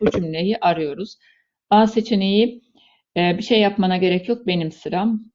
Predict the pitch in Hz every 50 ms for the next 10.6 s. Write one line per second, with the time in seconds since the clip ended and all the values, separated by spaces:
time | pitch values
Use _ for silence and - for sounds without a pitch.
0 | _ _ _ _ _ - 170 160 156 - 151 151 160 170 160 156 160 151 147 147
1 | 143 - 151 156 170 208 226 240 - _ _ _ _ _ _ _ _ - 185 196
2 | 208 202 - 202 - 208 190 190 196 214 208 196 202 202 - 202 190 190 185 175
3 | 180 175 180 175 190 165 165 160 165 151 - 180 202 208 208 208 - - _ _
4 | _ - 175 175 165 165 151 151 151 147 147 - 151 160 185 208 196 _ - -
5 | 151 139 - - 143 127 - - - - - - - 151 147 147 - 175 180 185
6 | 208 208 196 196 185 190 196 190 - 190 - 202 180 180 185 202 208 - _ _
7 | _ _ _ _ _ _ _ _ - 214 208 208 208 220 214 208 196 190 180 175
8 | 175 170 165 165 165 - - 202 202 208 - - 180 165 170 170 165 156 151 156
9 | 165 180 202 214 214 - _ _ _ - - 165 151 - - - - - - _
10 | 180 175 190 196 190 190 185 180 185 196 196 196